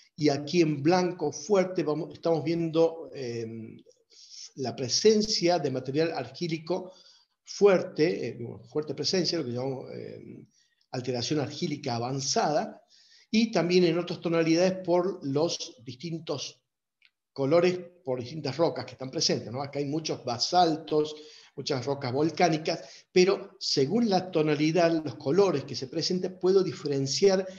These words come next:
el contenido, la composición química de esas rocas, ¿sí? Algunos son más, eh, enriquecidos en hierro, otros menos, hierro férrico, otros más en hierro ferroso, etcétera.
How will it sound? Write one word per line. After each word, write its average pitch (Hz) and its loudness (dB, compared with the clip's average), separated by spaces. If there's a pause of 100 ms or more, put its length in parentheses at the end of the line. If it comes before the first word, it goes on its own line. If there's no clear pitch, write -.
(180)
el 139 -4
contenido, 147 4
la 131 2
composición 131 -4
química 180 -2 (220)
de 135 0
esas 143 -4
rocas, 131 -4
¿sí? 131 -14 (300)
Algunos 143 -4
son 131 -6
más, 135 -2 (240)
eh, 120 -8
enriquecidos 120 -4
en 147 -4
hierro, 160 4
otros 113 -10
menos, 160 -2 (300)
hierro 123 -8
férrico, 170 -2
otros 127 -8
más 123 -6
en 120 -6
hierro 123 -6
ferroso, 165 -4 (380)
etcétera. - -12